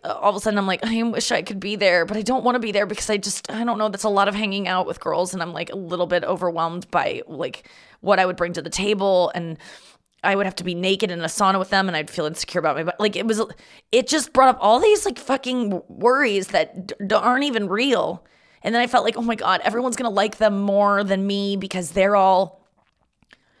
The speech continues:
they all seem like friends. They're all gonna get things that I'm, that I would maybe get, but now I'm not gonna get 'em because I don't, I'm not in their girl, I'm not in their squad. I mean, just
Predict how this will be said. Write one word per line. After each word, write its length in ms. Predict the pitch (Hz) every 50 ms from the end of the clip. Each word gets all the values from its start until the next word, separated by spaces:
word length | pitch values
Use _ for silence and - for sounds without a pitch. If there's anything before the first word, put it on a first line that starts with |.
| _ _ -
they 100 | 202 208
all 120 | 190 202
seem 200 | 202 - - 196
like 160 | 208 190 190
friends. 420 | - - - 196 185 190 190 190 190
They're 100 | 208 -
all 100 | 208 202
gonna 140 | 214 214 202
get 300 | 175 - 190 180 - -
things 300 | 208 202 185 190 190 180
that 120 | 185 160
I'm, 240 | 135 170 185 185 -
that 300 | - 185 165 190 165 - -
I 140 | 165 156
would 180 | 185 185 190 175
maybe 260 | 190 185 185 180 190
get, 360 | 165 - 190 175 170 165 -
but 140 | - 180 165
now 160 | 185 175 170
I'm 80 | 175 180
not 120 | 180 175
gonna 140 | - 185 180
get 180 | 170 - 175 170
'em 140 | 170 170 170
because 220 | 170 - 170 - -
I 60 | 170
don't, 200 | 170 170 170 -
I'm 80 | 170 175
not 180 | 175 170 170 170
in 80 | 170
their 140 | 170 165 170
girl, 440 | 170 170 170 165 170 170 170 - _ - _ _ _ _ _ _ - - -
I'm 120 | - 165 170
not 160 | 170 170 170
in 80 | 170
their 120 | 175 170 170
squad. 720 | - - - - 160 156 143 139 151 156 156 160 160 175 - _ _ _ _ _ _ _ _ _ _ -
I 20 | 226
mean, 140 | 262 285
just 300 | 262 311 311 - - -